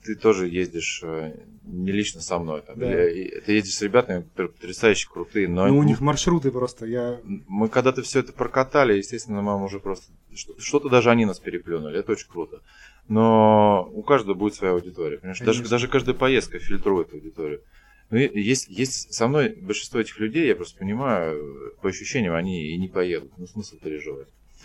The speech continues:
Speaker 1: А где есть конкуренция, это хорошо, это заставляет двигаться.
Speaker 2: Разви-, развитие.
Speaker 1: Да.
Speaker 2: Э, я с тобой согласен. П-, комплим-, <laughs> особенно замечание про то, что я езжу с другими организаторами. Про свои поездки я могу сказать, что,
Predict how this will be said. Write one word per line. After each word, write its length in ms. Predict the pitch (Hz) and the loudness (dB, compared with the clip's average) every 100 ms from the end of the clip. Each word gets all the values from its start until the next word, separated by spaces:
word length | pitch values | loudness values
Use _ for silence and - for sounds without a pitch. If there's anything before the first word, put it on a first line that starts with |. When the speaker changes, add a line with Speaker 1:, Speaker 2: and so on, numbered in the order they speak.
| - - _ | -20 -20 _
Speaker 1:
А 160 | - 120 | 0 2
где 120 | 160 | 4
есть 120 | 151 | 0
конкуренция, 540 | - 131 143 143 107 90 | -2 0 2 2 0 -8
это 80 | - | -6
хорошо, 480 | 90 87 - 71 | -4 -4 -6 -10
это 140 | 67 78 | -10 -16
заставляет 520 | 82 - 85 82 73 | -18 -10 -6 -6 -8
двигаться. 300 | 76 71 131 | -12 -12 -8
Speaker 2:
Разви-, 260 | 127 131 143 | -4 -4 -4
развитие. 520 | 127 127 127 120 113 80 | -4 -4 -4 -4 -6 -6
Speaker 1:
Да. 260 | 80 71 _ _ _ _ _ _ _ _ _ _ _ _ - | -8 -8 _ _ _ _ _ _ _ _ _ _ _ _ -8
Speaker 2:
Э, 340 | 127 127 123 | -4 -2 -2
я 100 | 123 | -2
с 60 | 139 | -4
тобой 220 | 147 135 | -4 -6
согласен. 760 | - 127 156 190 165 151 131 117 - _ - - - - 139 - | -6 -2 0 0 0 0 0 -4 -20 _ -20 -20 -20 -20 -16 -12
П-, 100 | 156 - | -12 -4
комплим-, 360 | 139 143 143 | -2 0 0
<laughs> 20 | 147 | -2
особенно 480 | - - 160 147 135 | -4 0 2 4 4
замечание 480 | 151 151 170 151 | 4 6 6 6
про 140 | 139 143 | 2 0
то, 80 | 151 | 0
что 160 | 139 | 4
я 60 | 139 | 4
езжу 280 | 143 139 127 | 6 4 0
с 40 | 123 | -6
другими 420 | 135 143 127 120 - - _ | -2 0 -2 -4 -14 -20 _
организаторами. 680 | - 120 135 196 196 143 139 - - _ - | -8 -2 2 2 2 0 0 -6 -20 _ -6
Про 100 | 139 | -2
свои 220 | 139 208 | 2 2
поездки 360 | 196 175 233 - | 6 4 4 2
я 80 | 151 | 2
могу 180 | 147 165 | 2 -2
сказать, 320 | - 143 170 | 0 2 2
что, 520 | - 165 139 135 127 | 2 4 6 6 2